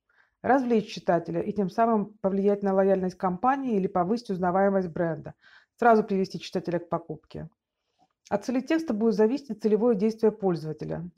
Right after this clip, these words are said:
Что он должен сделать после того, как прочтет эту статью? Например, перейти на сайт,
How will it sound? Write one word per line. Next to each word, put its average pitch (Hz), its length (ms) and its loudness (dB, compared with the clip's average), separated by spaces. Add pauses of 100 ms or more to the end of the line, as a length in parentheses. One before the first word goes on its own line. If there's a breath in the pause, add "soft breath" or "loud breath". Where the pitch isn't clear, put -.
(100)
Что - 180 -4
он 254 160 0
должен 214 240 2
сделать 208 400 2
после 202 220 -4
того, 285 160 0
как 320 160 -20
прочтет 226 400 -4
эту 214 140 -6
статью? 196 500 -4 (340 soft breath)
Например, 202 480 0
перейти 214 380 -2
на 247 160 2
сайт, 160 360 -4